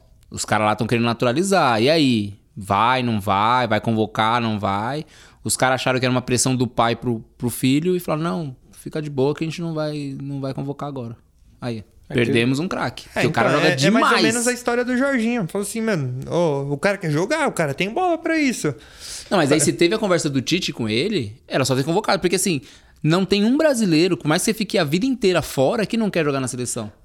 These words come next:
Speaker 3: Não, mas é, é meio que normal, é isso que eu tô falando. O cara pega, promete, chega na hora, ele,
Speaker 1: É.
Speaker 3: ele vai levar
Speaker 1: Ah,
Speaker 3: o santo dele, ele vai levar a
Speaker 1: o
Speaker 3: Paulinho e vai levar o
Speaker 2: Mas,
Speaker 3: Renato Augusto.
Speaker 2: mas
Speaker 1: O Diego
Speaker 2: entre
Speaker 1: Costa.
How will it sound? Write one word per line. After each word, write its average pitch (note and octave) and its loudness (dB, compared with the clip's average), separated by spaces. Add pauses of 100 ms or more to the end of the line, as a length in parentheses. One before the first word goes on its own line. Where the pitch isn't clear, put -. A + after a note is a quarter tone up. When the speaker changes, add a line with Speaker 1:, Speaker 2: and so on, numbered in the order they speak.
Speaker 3:
Não, A#3 0
mas G3 0
é, F#3+ -2
é G3 0
meio G#3 -2
que - -4
normal, A3+ 0
é D#3 2
isso D#3 -8
que - -10
eu G3 -10
tô - -16
falando. D3+ 0
O C3+ -4
cara F3+ -2
pega, F#3+ 0
promete, G#3 0
chega B3 -4
na A#3 0
hora, A3 0
ele, C4 -2
Speaker 1:
É. C4+ 6
Speaker 3:
ele B3+ 2
vai C4+ 2
levar B3+ 4
Speaker 1:
Ah, D3 4
Speaker 3:
o - 4
santo C#4+ 0
dele, C#4 4
ele E3 8
vai D#3+ 6
levar D#3 4
a - 4
Speaker 1:
o D3 4
Speaker 3:
Paulinho D3 4
e B3 -2
vai C4 0
levar B3+ 2
o C4 2
Speaker 2:
Mas, F#3 4
Speaker 3:
Renato C4+ 2
Augusto. C#4 2
Speaker 2:
mas F#3+ 4
Speaker 1:
O C#3+ 6
Diego F3 6
Speaker 2:
entre A3 4
Speaker 1:
Costa. D3 0